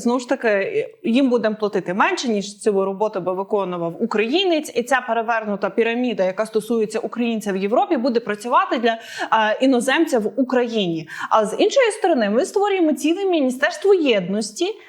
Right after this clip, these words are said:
яке має повертати українців додому. І от міністр, е, новоствореного міністерства пропонує, е, взагалі для чоловіків, е,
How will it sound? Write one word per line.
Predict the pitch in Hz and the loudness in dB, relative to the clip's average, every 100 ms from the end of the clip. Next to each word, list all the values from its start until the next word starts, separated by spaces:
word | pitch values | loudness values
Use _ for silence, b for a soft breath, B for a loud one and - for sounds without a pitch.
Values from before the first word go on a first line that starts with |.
| B 226 | B -2
яке | 240 381 | 2 2
має | 294 339 370 | 4 2 2
повертати | 294 233 247 311 359 269 | 2 0 0 -2 0 0
українців | 285 285 294 285 294 254 185 | 0 0 0 0 -2 0 2
додому. | 196 185 190 165 175 226 359 B B - | 2 2 0 -2 -2 -2 -2 B B -2
І | 262 | 2
от | 370 403 | 2 2
міністр, | 269 294 349 339 302 240 | 0 2 2 2 2 2
е, | 220 - 214 208 202 196 190 185 185 | 2 0 0 0 -2 -2 -2 -2 0
новоствореного | 214 247 247 311 247 214 202 | 0 2 2 2 2 0 0
міністерства | 208 208 403 427 320 | -4 -2 -2 0 0
пропонує, | 262 247 277 320 359 294 247 233 B B | 2 2 2 2 2 2 0 -2 B B
е, | 214 208 | 2 4
взагалі | 214 262 294 294 262 214 | 4 2 4 2 2 0
для | 180 262 254 | 0 0 0
чоловіків, | 247 240 247 240 262 233 196 | -2 -2 -4 -2 -2 0 0
е, | - 196 185 180 175 175 170 | 2 0 0 -2 -4 -4 -6